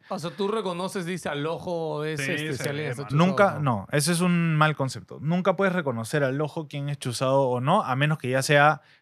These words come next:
Speaker 3: a menos que tú puedas ver su cambio en el tiempo y ha
Speaker 2: Ah,
Speaker 3: sido
Speaker 2: ok.
Speaker 3: en muy corto tiempo un cambio muy brutal.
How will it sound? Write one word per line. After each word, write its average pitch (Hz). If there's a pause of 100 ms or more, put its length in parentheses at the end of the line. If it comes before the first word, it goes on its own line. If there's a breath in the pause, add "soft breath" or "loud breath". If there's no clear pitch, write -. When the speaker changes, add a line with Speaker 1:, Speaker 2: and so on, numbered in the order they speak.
(220 soft breath)
Speaker 3:
a 131
menos 160
que 147
tú 156
puedas 165
ver 160
su 156
cambio 170
en 165
el 123
tiempo 165
y 151
ha 135
Speaker 2:
Ah, -
Speaker 3:
sido 160
Speaker 2:
ok. 139
Speaker 3:
en 143
muy 165
corto 180
tiempo 180
un 165
cambio 151
muy 151
brutal. 117